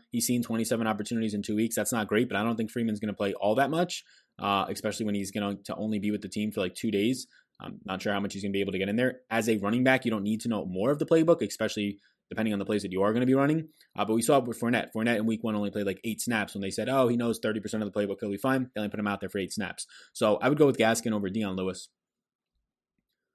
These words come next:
Would you trade David Johnson for Miles Sanders? A hundred percent. I would get Miles Sanders immediately. Miles Sanders is a top ten back in this league, and arguably now with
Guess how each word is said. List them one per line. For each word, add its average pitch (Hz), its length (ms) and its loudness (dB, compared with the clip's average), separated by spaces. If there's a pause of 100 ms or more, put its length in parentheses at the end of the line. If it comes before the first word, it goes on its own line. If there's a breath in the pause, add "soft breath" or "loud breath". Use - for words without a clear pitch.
(260)
Would 160 120 6
you 160 60 0
trade 202 200 12
David 175 200 10
Johnson 165 260 8
for 151 80 2
Miles 139 240 6
Sanders? 110 220 2
A 101 40 4
hundred 139 160 4
percent. 113 260 0
I 90 40 0
would 95 100 -2
get 107 80 0
Miles 104 220 0
Sanders 101 220 -2
immediately. 95 580 -4
Miles 110 180 0
Sanders 107 320 -2
is 101 260 -6
a 98 120 -2
top 101 220 -4
ten 95 180 -4
back 95 200 -2
in 98 60 -6
this 92 140 -6
league, 143 240 4
and 104 80 0
arguably 101 360 0
now 98 180 0
with 95 140 -10